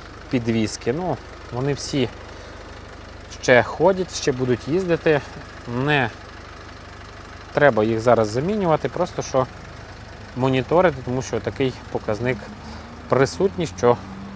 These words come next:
відслаювання салінблоків є. Нічого ми не приховуємо. В наших автомобілях, всіх, які ми продаємо, пробіги завжди оригінальні. Тому, якщо вам цікаво купити Колео з оригінальним пробігом,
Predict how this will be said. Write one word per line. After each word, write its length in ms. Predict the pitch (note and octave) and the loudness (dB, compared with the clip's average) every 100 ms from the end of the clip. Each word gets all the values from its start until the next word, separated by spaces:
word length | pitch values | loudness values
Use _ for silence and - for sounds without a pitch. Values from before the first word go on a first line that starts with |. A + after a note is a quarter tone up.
| - G#2 G#2 G#2+ | -12 -8 -6 -4
відслаювання 560 | A2+ - C3+ C3+ B2+ A#2+ | -2 4 6 6 2 -2
салінблоків 640 | B2 A#2 A#2+ B2+ - A2+ | -2 -2 0 0 -2 -2
є. 220 | G2+ F2 - - - - - | 0 0 -2 -12 -12 -4 2
Нічого 380 | F#3+ G3+ E3 D#3+ | 4 8 10 10
ми 100 | D3 | 4
не 100 | C#3 | 2
приховуємо. 560 | C#3+ - F3+ E3+ C#3+ - - - - | 2 4 6 6 4 2 -2 -2 4
В 40 | D3+ | 8
наших 320 | F#3+ E3+ E3 | 8 8 2
автомобілях, 680 | C3 D#3 D#3 D#3 D3+ B2 - | 2 2 4 4 8 8 6
всіх, 380 | - - E3+ - | -4 2 2 2
які 200 | C3+ - | -2 -2
ми 200 | C3+ B2+ - | -2 -2 -2
продаємо, 340 | B2+ C3 A#2+ - | 0 2 2 0
пробіги 380 | B2+ - C3 G#2+ | 0 2 2 6
завжди 420 | B2 A#2+ G2+ A2 G2+ | 8 8 6 0 4
оригінальні. 720 | D3 C3+ A#2 C3+ F3+ F3 D#3+ - - - - - - | 4 4 2 2 2 2 -2 -6 -10 -10 -10 -10 -4
Тому, 260 | C#3 E3+ G3+ | 0 4 4
якщо 300 | D#3+ - E3+ | 2 4 4
вам 120 | D3+ | 6
цікаво 400 | - D3+ E3 D3+ | 2 4 6 6
купити 360 | B2 C#3 D#3 C#3 | 4 4 4 6
Колео 340 | D3+ D3+ C#3 | 6 10 10
з 100 | B2 | 8
оригінальним 540 | C#3+ C#3 C#3 D3 C3+ B2 | 6 6 6 4 4 2
пробігом, 520 | D3 E3+ A3+ F#3 | 0 0 0 0